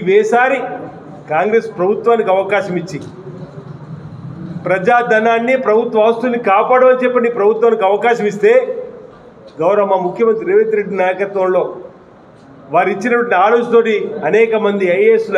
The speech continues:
ఐపీఎస్లు ఈరోజు సక్రమంగా పనిచేస్తూ ముందుకు పోతూ నిబద్ధతతో పనిచేస్తూ ఈ విధంగా ఆరోపణలు చేయడము, అది కూడా సోషల్ మీడియాల ద్వారా ట్రోల్ చేయడం ఎంతవరకు సబబు అనేది ఈరోజు అనవలసింది పోయి, అలాంటి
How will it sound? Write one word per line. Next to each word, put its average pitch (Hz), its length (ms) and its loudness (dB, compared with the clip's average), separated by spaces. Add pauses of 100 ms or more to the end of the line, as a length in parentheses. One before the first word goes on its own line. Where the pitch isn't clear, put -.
(120)
ఐపీఎస్లు 226 480 2 (680)
ఈరోజు 196 260 0
సక్రమంగా 214 500 0 (120)
పనిచేస్తూ 208 380 0 (120)
ముందుకు 180 300 -4
పోతూ 196 220 0 (300)
నిబద్ధతతో 233 680 0 (640)
పనిచేస్తూ 208 440 0 (200)
ఈ - 100 -6
విధంగా 196 340 2 (800)
ఆరోపణలు 208 540 2 (100)
చేయడము, 220 400 2 (540)
అది 160 200 -4
కూడా 214 180 2 (160)
సోషల్ 202 460 0
మీడియాల 208 260 2
ద్వారా 202 180 0 (140)
ట్రోల్ 196 320 0
చేయడం 185 340 0
ఎంతవరకు 180 360 -4
సబబు 196 320 0
అనేది 247 260 2 (800)
ఈరోజు 196 340 0 (460)
అనవలసింది 185 580 0 (120)
పోయి, 226 180 4 (1600)
అలాంటి 220 380 0